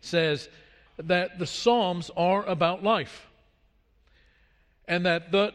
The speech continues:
life is not always described as being delightful and pleasurable. Sometimes that life can be tragic, and sometimes there's a lot of peril in life. But these Psalms that have been given to us,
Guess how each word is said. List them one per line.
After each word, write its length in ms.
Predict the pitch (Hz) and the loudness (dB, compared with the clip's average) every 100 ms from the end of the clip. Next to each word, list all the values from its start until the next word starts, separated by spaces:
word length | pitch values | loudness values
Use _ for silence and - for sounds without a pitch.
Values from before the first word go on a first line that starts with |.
| - | -2
life 500 | 190 226 185 185 - | 4 4 4 -2 -4
is 180 | 170 127 | -2 2
not 180 | 190 190 | 2 2
always 320 | 190 190 - | 0 -2 -4
described 640 | 170 - - 165 165 156 | -8 -6 0 2 2 -2
as 100 | 147 | -4
being 240 | 135 156 | -2 -2
delightful 800 | 147 135 135 165 180 190 196 196 - | -2 0 0 0 -2 -2 -2 -4 -8
and 480 | 165 147 135 127 117 | -4 -2 -2 -6 -4
pleasurable. 560 | - 180 170 180 170 165 | 0 2 2 -2 -2 -4
Sometimes 580 | 190 180 180 170 147 - - - - | -4 -4 -2 -2 -4 -10 -20 -20 -2
that 180 | 160 175 | 0 2
life 420 | 185 185 175 - - | 2 2 -2 -6 -6
can 100 | 165 | -4
be 120 | 160 | -4
tragic, 580 | - 220 214 143 - - | 2 2 2 -4 -12 -14
and 180 | - 165 | -10 -6
sometimes 600 | - 202 160 180 170 143 | -2 -2 -2 -2 -2 -4
there's 180 | 175 151 | -4 -2
a 60 | 160 | 0
lot 180 | 156 | 0
of 140 | 151 - | -2 -4
peril 480 | 220 226 175 131 113 - - _ | 0 2 2 0 -6 -18 -20 _
in 180 | 165 156 | -2 -2
life. 480 | 147 123 98 - - _ _ _ - - _ - | -2 -4 -6 -16 -20 _ _ _ -20 -20 _ 2
But 180 | 165 - | 2 4
these 240 | 247 247 | 0 0
Psalms 720 | - - 254 262 180 143 156 | -4 2 4 4 2 -2 -4
that 140 | 175 156 | -4 -2
have 120 | 156 | -4
been 160 | 151 | -4
given 300 | 147 233 247 202 | -4 -4 -4 -4
to 240 | 156 135 | -4 -2
us, 400 | 123 127 147 | -2 -2 -4